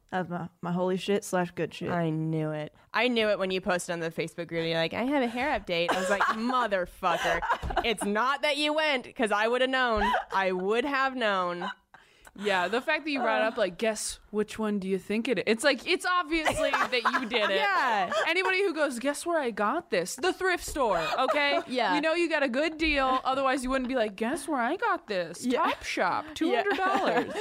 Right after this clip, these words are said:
Speaker 2: <laughs> Right.
Speaker 1: Would you, like, see me out and about in public and be like, "That girl cuts her own hair"? Or would you be like, "That girl probably got it done"?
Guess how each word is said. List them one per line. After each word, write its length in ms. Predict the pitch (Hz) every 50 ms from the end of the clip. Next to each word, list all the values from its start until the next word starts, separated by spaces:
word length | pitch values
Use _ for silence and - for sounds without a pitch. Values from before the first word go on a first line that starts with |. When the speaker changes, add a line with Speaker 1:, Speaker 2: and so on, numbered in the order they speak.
| 453 453
Speaker 2:
<laughs> 180 | 440 415 349 -
Right. 260 | 269 220 196 185 180
Speaker 1:
Would 80 | 180 320
you, 120 | 330 339
like, 200 | 349 320 320 -
see 260 | - - - 262 254
me 220 | 254 247 247 247 - -
out 260 | 190 190 202 208 -
and 100 | 214 202
about 280 | 190 180 196 185 180 135
in 60 | 180 175
public 340 | 208 185 180 180 185 190
and 80 | 190 185
be 60 | 185 185
like, 180 | 180 180 -
"That 200 | 185 180 190 185
girl 200 | - 185 180 175
cuts 260 | 175 - 190 180 -
her 100 | - 180
own 140 | 170 170 180
hair"? 320 | 180 180 170 180 208 226 -
Or 60 | 208
would 120 | 202 190 180
you 80 | 196
be 120 | 180 180 185
like, 240 | 190 190 190 190 - _ _ _ _ _ _ _ -
"That 140 | 453 466 -
girl 120 | 403 330
probably 240 | - - 214 185 175
got 160 | 180 165 156 160
it 60 | 156
done"? 220 | - 151 165 220